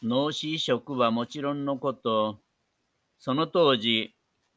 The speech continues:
脳死さえも認められていない状況の中で、健康な人の肝臓の一部を切り取り、患者に移植するとい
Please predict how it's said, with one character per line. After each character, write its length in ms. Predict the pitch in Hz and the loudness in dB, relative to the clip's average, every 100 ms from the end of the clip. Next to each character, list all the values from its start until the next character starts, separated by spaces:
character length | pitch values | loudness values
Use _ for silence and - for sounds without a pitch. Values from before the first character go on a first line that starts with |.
| _ _ 104 | _ _ -4
脳 280 | 113 143 | 0 0
死 220 | 170 170 165 | -2 -4 -8
さ 300 | - 190 175 | -2 0 0
え 100 | 143 | -2
も 300 | 160 170 _ _ - | -2 -4 _ _ -12
認 320 | 107 101 120 | -8 -4 -2
め 160 | 120 127 | 0 2
ら 160 | 123 123 | 2 2
れ 140 | 123 | 0
て 160 | 127 131 | 0 0
い 120 | 131 | 2
な 200 | 135 127 | 0 0
い 140 | 107 | -2
状 240 | 101 117 123 | -2 -2 -2
況 300 | 127 127 127 | -4 -2 -2
の 160 | 127 127 | -4 -4
中 340 | 143 127 107 | -4 -2 -2
で、 260 | 95 90 _ _ _ _ _ _ _ _ _ _ _ _ _ _ _ _ | -2 -4 _ _ _ _ _ _ _ _ _ _ _ _ _ _ _ _
健 280 | - 127 127 131 | 2 2 2 2
康 180 | 127 | 2
な 200 | 127 110 | 2 0
人 240 | 107 - 123 | -2 -4 -2
の 200 | 131 123 | -2 -2
肝 300 | 123 117 143 | -2 -2 -2
臓 280 | 139 139 139 | 0 0 0
の 180 | 135 | -2
一 320 | 139 131 165 156 | -2 -4 -8 -6
部 160 | 143 | -2
を 240 | 113 110 110 | 0 0 -2
切 200 | - 117 | -6 -6
り 160 | 139 | -6
取 420 | - 139 127 98 87 | -4 -2 -2 -2 -6
り、 40 | _ _ _ _ _ _ | _ _ _ _ _ _
患 260 | - 120 131 | -2 0 2
者 200 | 127 127 | 4 4
に 280 | 131 131 131 | 2 2 0
移 40 | |
植 400 | - 147 135 151 | -4 -8 -8 -12
す 120 | - | -10
る 140 | 147 156 | -10 -6
と 220 | - | -2
い 100 | 123 | 0